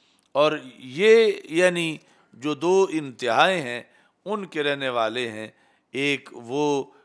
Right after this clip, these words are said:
कि जो बढ़ते बढ़ते दाइश जैसी सूरत हाल इख्तियार कर गए, और दूसरे, अ, ये कि जिनको, अ, तलवार की तस्वीर से भी शर्म आती है, यानी इस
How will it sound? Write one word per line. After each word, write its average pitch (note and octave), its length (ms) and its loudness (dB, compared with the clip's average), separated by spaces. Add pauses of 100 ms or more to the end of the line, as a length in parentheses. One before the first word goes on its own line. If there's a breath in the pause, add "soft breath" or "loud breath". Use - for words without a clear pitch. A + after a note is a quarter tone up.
(140)
कि A#2+ 80 -10
जो A#2+ 180 -8
बढ़ते C#3 420 -4
बढ़ते C#3 580 -4 (300 soft breath)
दाइश C3+ 420 6
जैसी D#3+ 300 -2
सूरत D3 340 -12
हाल D3 260 0
इख्तियार D3 380 -4
कर A#2 200 -10
गए, A2+ 220 -10 (440 soft breath)
और B2+ 160 -2
दूसरे, C#3+ 640 -6 (280 soft breath)
अ, B2 60 -8
ये C3 440 2
कि F#3 180 -4
जिनको, D#3+ 640 -4 (320 soft breath)
अ, C#3 120 -2
तलवार D3+ 1000 6 (480 soft breath)
की F3 180 -10
तस्वीर F3+ 760 -4
से F#3 280 -2
भी F3+ 180 -8
शर्म F3 340 0
आती C3+ 360 -2
है, A#2+ 300 -10 (380 soft breath)
यानी C3+ 260 -8
इस A3+ 240 -6